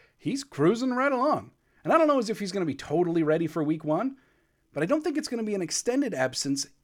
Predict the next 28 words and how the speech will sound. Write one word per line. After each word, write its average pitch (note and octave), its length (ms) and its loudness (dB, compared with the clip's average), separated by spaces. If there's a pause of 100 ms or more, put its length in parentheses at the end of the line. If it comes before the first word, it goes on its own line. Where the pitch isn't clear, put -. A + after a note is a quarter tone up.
either. A3 580 -2 (1080)
Beyond C3 320 -4
that, C#4 280 -2
though, A2 380 -12 (760)
this F#3 140 -12
is - 60 -8
a E4 40 -10
pretty A#3+ 280 -10
healthy C3+ 360 -12
team. - 500 -6 (1080)
And A3 360 -2
some A3 280 -2
of A#3+ 80 -4
the A3+ 80 6
larger F#3 580 0
injury G3 400 -4
question C3 460 -6
marks, B2+ 400 -8
like B2+ 200 -8
a C3 100 -6
Randall C#3 420 -6
Cobb, D#3 580 -6 (880)
is D3 180 -10
no G3+ 120 -4
longer A3 340 -2
on A#3+ 180 -2
the G#3 80 -4
team - 440 -16